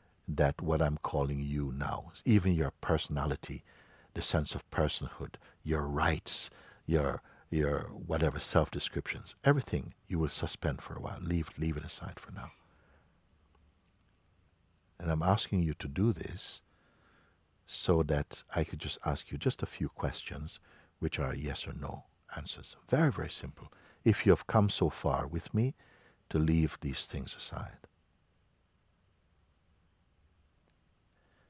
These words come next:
That which is here now, which remains, which was not,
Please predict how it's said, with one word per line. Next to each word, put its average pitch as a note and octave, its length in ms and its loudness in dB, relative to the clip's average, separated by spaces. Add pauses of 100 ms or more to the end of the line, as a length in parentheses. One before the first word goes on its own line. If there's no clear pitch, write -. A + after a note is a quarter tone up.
(1200)
That A2 480 8
which - 220 4
is D#2+ 240 2 (160)
here - 480 2 (1080)
now, - 440 -2
which - 220 -6
remains, C#2+ 760 -2 (1400)
which - 200 -6
was C#2+ 160 -2
not, D2+ 380 -2